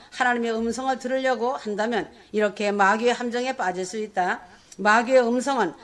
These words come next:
달콤하거나 위로를 주는 척하며 유혹적이거나 협박을 하거나 비합리적인 것을 요구한다. 그래서 하나님의 음성을 듣는 것에 대해 알아야 하고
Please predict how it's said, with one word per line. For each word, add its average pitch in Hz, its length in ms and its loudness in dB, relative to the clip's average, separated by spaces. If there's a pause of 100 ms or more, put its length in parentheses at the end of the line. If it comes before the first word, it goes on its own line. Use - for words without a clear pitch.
달콤하거나 262 800 0
위로를 226 420 -2
주는 240 260 -6
척하며 247 640 -2 (240)
유혹적이거나 226 880 0 (160)
협박을 262 480 0
하거나 196 420 -2 (220)
비합리적인 247 720 -2
것을 247 300 -2
요구한다. 185 720 0 (320)
그래서 247 360 2
하나님의 247 480 -2
음성을 226 380 -4
듣는 247 320 -4
것에 254 240 -2
대해 220 320 -2
알아야 190 360 2
하고 185 260 -4